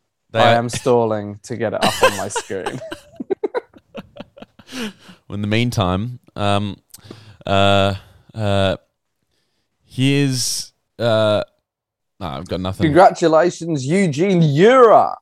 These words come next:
Speaker 1: Eugene Ura, well done, Eugene Ura.
Speaker 2: Tipping Bundy Bundy.
Speaker 1: Bundy
Speaker 2: Getting
Speaker 1: Bundy.
Speaker 2: eight out of eight. Sitting seventeenth overall, which is, you know,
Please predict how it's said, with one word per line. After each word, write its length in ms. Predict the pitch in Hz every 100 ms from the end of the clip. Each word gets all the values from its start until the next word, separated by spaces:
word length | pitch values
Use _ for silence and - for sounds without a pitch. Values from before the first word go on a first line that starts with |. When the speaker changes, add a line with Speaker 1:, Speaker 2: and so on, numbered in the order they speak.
| _ _
Speaker 1:
Eugene 720 | 127 208 233 160 170 196 185
Ura, 380 | 196 202 208 208
well 220 | 202 190
done, 440 | 185 - - 294 190
Eugene 520 | 185 143 160 143 127
Ura. 360 | 117 104 185
Speaker 2:
Tipping 260 | 87 170 156
Bundy 320 | 185 190 170
Bundy. 640 | 151 170 160 151 160 156 - _
Speaker 1:
Bundy 260 | 123 131 123
Speaker 2:
Getting 300 | 110 117 160
Speaker 1:
Bundy. 40 |
Speaker 2:
eight 140 | 165 156
out 180 | 143
of 100 | 139
eight. 460 | 135 127 127 117 - _
Sitting 440 | _ - 220 240 185
seventeenth 840 | - 208 185 180 175 160 135 - -
overall, 680 | 135 131 123 120 117 104 - _ _ _ _ _ -
which 260 | 127 -
is, 380 | 143 139 135 - _ _ _
you 140 | 180 185
know, 260 | 165 180